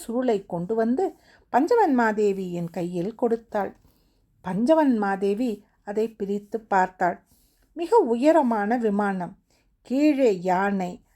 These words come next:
அதற்கு கீழே ஆணும் பெண்ணுமாய் இரண்டு உருவங்கள் நின்றிருந்தன. அதை பார்க்கும்போது விமானத்தின் பிரம்மாண்டம் புரிந்தது. "நீ சொன்னது சரி, இப்படி ஒரு சித்திரம் அரண்மனையிலும் இருக்க வேண்டும்.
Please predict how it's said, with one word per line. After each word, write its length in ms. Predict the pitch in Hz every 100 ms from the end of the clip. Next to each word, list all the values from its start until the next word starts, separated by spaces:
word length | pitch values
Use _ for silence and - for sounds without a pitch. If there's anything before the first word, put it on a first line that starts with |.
| _ _
அதற்கு 560 | 233 311 440 - 285
கீழே 540 | - 254 247 233 233 -
ஆணும் 600 | 185 196 240 240 208 202
பெண்ணுமாய் 640 | 196 185 202 202 196 208 - _ _
இரண்டு 520 | 269 339 427 381 285
உருவங்கள் 640 | 196 208 240 208 185 180 247
நின்றிருந்தன. 880 | 311 277 277 233 226 214 196 185 - _ _ _ _
அதை 240 | 160 160 156 -
பார்க்கும்போது 1080 | 151 175 294 330 262 208 214 240 285 220 - _ _
விமானத்தின் 840 | 185 196 294 330 262 247 - 196 185
பிரம்மாண்டம் 760 | 180 208 277 247 185 180 185 226
புரிந்தது. 720 | - 285 247 220 202 202 - _ _ _ _ _ _ -
"நீ 180 | 302
சொன்னது 540 | 277 269 262 381 285 254
சரி, 420 | - 208 240 - - _ _
இப்படி 580 | - 143 - - 285 311
ஒரு 200 | 277 262
சித்திரம் 760 | 247 247 - 311 302 269 220 - - - -
அரண்மனையிலும் 960 | 208 285 277 247 214 202 185 190 247
இருக்க 360 | 277 247 - 247
வேண்டும். 440 | 226 214 202 202